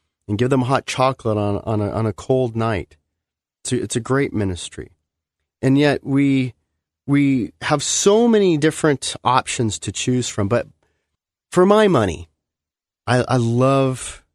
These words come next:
Christian education. As a preacher, as a pastor, I get to, to preach to my flock, you know, once a week. Maybe if you're fortunate, you have a, you know, a Sunday morning Sunday school class or a Wednesday night prayer group or a Thursday night Bible study. But,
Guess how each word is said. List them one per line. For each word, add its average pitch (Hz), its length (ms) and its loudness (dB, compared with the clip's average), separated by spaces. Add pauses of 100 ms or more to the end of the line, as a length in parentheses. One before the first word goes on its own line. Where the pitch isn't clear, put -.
Christian 120 400 -2
education. 110 640 -2
As 143 160 2
a 151 40 -2
preacher, - 540 -2
as 107 140 0
a 135 60 0
pastor, - 800 -4
I 156 140 0
get 190 200 0
to, 127 200 0 (380)
to 143 100 -2
preach - 480 -4
to 147 120 -2
my 131 200 0
flock, 117 400 -2
you 123 100 -6
know, 117 80 -2
once 151 380 2
a 151 60 2
week. 127 300 0
Maybe 143 340 2
if 139 160 -2
you're 135 80 0
fortunate, 143 480 0
you 139 100 0
have 131 240 0
a, 120 160 0 (420)
you - 60 -6
know, 113 320 0
a 104 80 -2
Sunday 143 300 0
morning 135 440 0
Sunday 135 360 -2
school 107 220 -4
class 98 420 -4
or 107 100 0
a 104 120 0
Wednesday 135 420 2
night 127 240 -2
prayer 131 320 0
group 110 340 -4
or 101 300 0
a 98 40 -6
Thursday 135 460 -2
night 123 340 -2 (380)
Bible 131 460 2
study. 98 400 -2
But, 104 260 -2